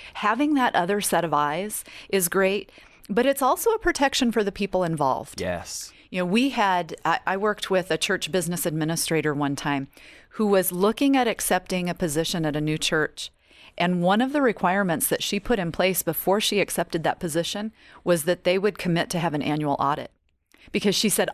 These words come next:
Speaker 1: "I want that protection for myself." They
Speaker 2: Mm.
Speaker 1: hadn't done that on a frequent basis. They'd had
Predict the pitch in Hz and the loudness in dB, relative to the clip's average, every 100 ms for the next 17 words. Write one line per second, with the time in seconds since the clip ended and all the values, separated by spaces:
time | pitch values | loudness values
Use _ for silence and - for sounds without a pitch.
0 | - 202 233 269 220 175 - 160 - 170 | -2 0 2 2 2 0 2 -2 0 -4
1 | 165 - 170 160 151 151 139 - 147 143 | -4 -4 -4 -4 -2 -2 0 0 2 0
2 | - - - _ - - - 170 160 185 | -4 -18 -20 _ -20 -12 -2 0 2 0
3 | 180 - 180 180 170 165 _ _ - 170 | 0 0 0 2 0 0 _ _ -8 -4
4 | 156 - 294 294 302 247 269 - 214 - | -2 0 2 2 0 2 0 2 0 2
5 | 311 233 185 | 0 2 0